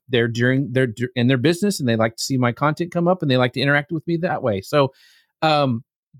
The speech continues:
being, that's one of the benefits of repurposing is you're going to places where people are already there consuming your content because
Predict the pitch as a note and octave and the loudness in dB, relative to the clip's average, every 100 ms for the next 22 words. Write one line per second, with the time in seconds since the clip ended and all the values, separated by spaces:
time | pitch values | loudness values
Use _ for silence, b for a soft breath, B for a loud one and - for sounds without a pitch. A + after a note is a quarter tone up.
0 | _ _ E3 G#3 A#3+ A3+ D3+ C#3+ _ C#3 | _ _ 0 2 4 2 2 -2 _ -2
1 | G#3+ G#3+ F#3 C3+ A2 D#3 D#3+ C3 A#2 A2 | 0 2 2 2 2 2 2 0 -2 -2
2 | A2 D#3 D3 B2 G#2+ G2+ A2 A2 C#3 E3 | 0 -2 -4 -4 -4 -4 -6 -2 0 2
3 | D#3 - A#2+ A#2+ A2 G#2 C3+ C3 A#2+ G#2+ | 0 0 -2 -2 -4 -2 -4 0 0 0
4 | _ _ _ - A#2 A#2+ - D3+ A3+ E3+ | _ _ _ 0 2 2 2 0 0 0
5 | C#3 C3+ C3 - _ - B2+ - B2 A#2+ | 2 2 2 -4 _ -4 -2 0 2 2
6 | A#2 A2+ A2 G#2 G2+ G#2+ A2+ A2+ A#2+ G#2+ | 0 -4 -2 -2 -2 -2 -2 0 0 0